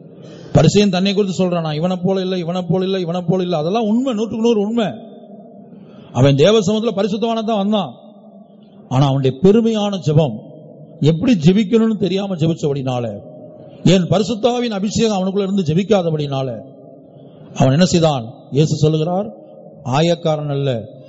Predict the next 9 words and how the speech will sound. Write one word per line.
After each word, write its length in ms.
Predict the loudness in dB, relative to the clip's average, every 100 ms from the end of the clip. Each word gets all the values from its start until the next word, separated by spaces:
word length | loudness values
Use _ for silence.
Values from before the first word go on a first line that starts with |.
| -8
இவனே 540 | 2 6 6 2 -2 -6 -12 -8
பாவியாக 460 | -2 -2 -2 -4 -6
திரும்பி 280 | -4 -6
போனான்." 460 | -6 -6 -4 -6 -10 -20 -20 -20 -20 -20 -20 -20 -20 -20 -20 -20 -20 -20 -20 -20 -20 -18 2
அப்ப 320 | 4 4 -2
அந்த 360 | -4 0 4
இடத்துல 160 | 4 2
என்ன 140 | -2
சொல்கிறார்? 420 | -2 -2 0 0